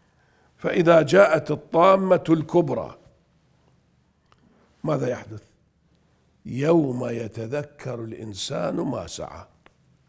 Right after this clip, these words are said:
يعني كل تمر أمامه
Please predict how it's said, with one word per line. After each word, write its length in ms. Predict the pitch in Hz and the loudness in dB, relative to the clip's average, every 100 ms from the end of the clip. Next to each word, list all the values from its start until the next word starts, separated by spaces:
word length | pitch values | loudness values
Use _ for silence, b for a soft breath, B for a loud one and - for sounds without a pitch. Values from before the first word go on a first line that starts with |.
| - | -10
يعني 320 | - - - - _ _ _ _ _ _ | -10 -8 -14 -18 _ _ _ _ _ _
كل 400 | - 226 202 160 | -8 -6 -4 -6
تمر 320 | - 165 165 151 | -8 -8 -6 -6
أمامه 480 | 151 147 139 170 | -4 -4 -4 -6